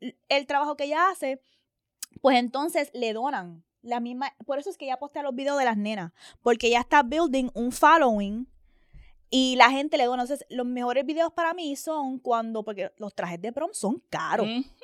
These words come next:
Speaker 1: Estamos hablando de quinientos, setecientos, ochocientos, novecientos
Speaker 2: Y si eres
Speaker 1: dólares.
Speaker 2: gorda,
Speaker 1: Más.
Speaker 2: mm.
Speaker 1: Los trajes mínimo novecientos, ochocientos dólares.
Speaker 2: Bien cabrón.
Speaker 1: Y también la emoción, ay, cuando van a pagar y ella le dice, "Mira, un follower
Speaker 2: Ah,
Speaker 1: donó los
Speaker 2: qué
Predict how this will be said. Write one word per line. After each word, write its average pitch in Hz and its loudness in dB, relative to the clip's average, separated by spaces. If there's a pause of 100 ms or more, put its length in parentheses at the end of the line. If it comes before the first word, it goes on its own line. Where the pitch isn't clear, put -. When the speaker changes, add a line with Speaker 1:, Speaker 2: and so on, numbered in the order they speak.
(640)
Speaker 1:
Estamos 240 2
hablando 330 6
de - -4
quinientos, 233 -6
setecientos, 247 -4
ochocientos, 247 -6
novecientos 214 0
Speaker 2:
Y - 10
si 202 12
eres 214 10
Speaker 1:
dólares. 247 10
Speaker 2:
gorda, 254 8 (220)
Speaker 1:
Más. 233 4 (160)
Speaker 2:
mm. 233 0
Speaker 1:
Los 349 2
trajes 302 4 (160)
mínimo 359 2
novecientos, 254 2
ochocientos 269 -6
dólares. 214 0
Speaker 2:
Bien 185 -6
cabrón. 151 -2
Speaker 1:
Y 285 0 (340)
también 262 10
la 269 2
emoción, 339 2
ay, 196 -6 (340)
cuando 247 4
van 214 0
a 240 0
pagar 269 0 (460)
y 247 4
ella 240 8
le 254 4
dice, 254 -2
"Mira, 262 4
un 254 -6
follower 254 4
Speaker 2:
Ah, 233 -4
Speaker 1:
donó 226 2
los 247 2
Speaker 2:
qué - -20